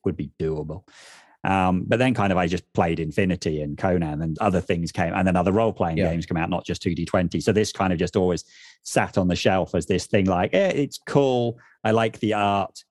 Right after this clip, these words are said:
Speaker 1: Um, there's good ideas in there in general for, like, the system." Like you said, am I gonna play it?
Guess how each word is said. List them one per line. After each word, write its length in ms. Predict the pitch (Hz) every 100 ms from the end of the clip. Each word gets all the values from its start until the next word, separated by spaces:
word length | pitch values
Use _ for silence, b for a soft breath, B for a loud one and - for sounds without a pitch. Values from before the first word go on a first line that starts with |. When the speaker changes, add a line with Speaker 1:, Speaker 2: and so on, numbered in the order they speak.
| _ -
Speaker 1:
Um, 320 | 110 104 98 -
there's 160 | 110
good 200 | 95 113
ideas 600 | 101 98 87 107 101 95
in 240 | - 101 95
there 300 | 95 92 92
in 200 | 90 87
general 380 | 101 95 95 87
for, 140 | 98
like, 240 | 90 -
the 80 | 95
system." 840 | - - 107 101 - 110 110 113 - _ _ b b _ _ _
Like 160 | 120 107
you 120 | 101
said, 180 | - 87 110
am 120 | 117
I 100 | 117
gonna 200 | 113 104
play 380 | - 110 110
it? 120 | 110